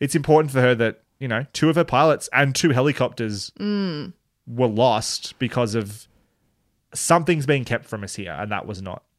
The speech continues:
Speaker 2: Yeah.
Speaker 1: her responsibility.
Speaker 2: Yeah, I don't
Speaker 1: I
Speaker 2: know. I
Speaker 1: understand
Speaker 2: was
Speaker 1: what
Speaker 2: just
Speaker 1: you're
Speaker 2: like,
Speaker 1: saying,
Speaker 2: that's,
Speaker 1: though.
Speaker 2: that's a bold move to make with,
Speaker 1: Sure.
Speaker 2: um,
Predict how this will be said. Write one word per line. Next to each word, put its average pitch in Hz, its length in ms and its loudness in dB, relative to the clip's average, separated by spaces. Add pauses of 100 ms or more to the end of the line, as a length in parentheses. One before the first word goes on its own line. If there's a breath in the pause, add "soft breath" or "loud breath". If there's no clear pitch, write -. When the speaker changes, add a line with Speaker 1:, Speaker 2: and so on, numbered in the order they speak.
(960)
Speaker 2:
Yeah. 180 280 -6 (200)
Speaker 1:
her 104 140 -8
responsibility. 104 340 -4
Speaker 2:
Yeah, 160 140 6
I 165 80 8
don't 202 100 8
Speaker 1:
I - 40 8
Speaker 2:
know. 190 40 6
I 175 60 8
Speaker 1:
understand 185 140 8
Speaker 2:
was - 0 -
Speaker 1:
what 160 60 6
Speaker 2:
just 143 60 4
Speaker 1:
you're 202 180 6
Speaker 2:
like, 120 80 6
Speaker 1:
saying, 226 120 8
Speaker 2:
that's, 104 100 0
Speaker 1:
though. - 80 -2
Speaker 2:
that's 269 160 6
a 269 60 8
bold 208 500 8
move 190 360 0
to 214 120 0
make 165 380 0
with, 165 260 -4
Speaker 1:
Sure. 143 140 0
Speaker 2:
um, 135 280 -4